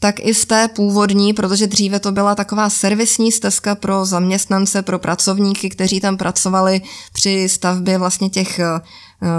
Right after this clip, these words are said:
vodních nádrží, těch přehrad. A jelikož to bylo velmi nebezpečné, tak, eh, se rozhodli, že je potřeba vlastně tu stezku nějakým způsobem zrehabilitovat a v podstatě udělali jakoby novou stezku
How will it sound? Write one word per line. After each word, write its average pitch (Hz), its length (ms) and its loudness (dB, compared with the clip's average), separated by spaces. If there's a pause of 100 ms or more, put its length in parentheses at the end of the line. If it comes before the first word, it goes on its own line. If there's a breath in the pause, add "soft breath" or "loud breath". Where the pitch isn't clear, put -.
vodních 190 360 0
nádrží, 180 540 0
těch 220 180 -4
přehrad. 202 440 2 (800 loud breath)
A 240 280 4
jelikož 226 380 4
to 233 100 2
bylo 220 140 4
velmi 220 200 4
nebezpečné, 202 720 2
tak, 190 300 -6
eh, 180 160 0
se 185 160 0
rozhodli, 180 420 0
že 180 100 -2
je 175 60 0
potřeba 180 480 0 (260 loud breath)
vlastně 180 280 0
tu 185 100 -4
stezku 185 680 0
nějakým 190 320 0
způsobem 190 440 0
zrehabilitovat 196 1040 2
a 185 80 -4
v - 40 -6
podstatě 180 540 -2 (260 loud breath)
udělali 180 440 2
jakoby 180 420 0 (220 loud breath)
novou 202 400 4
stezku 202 600 0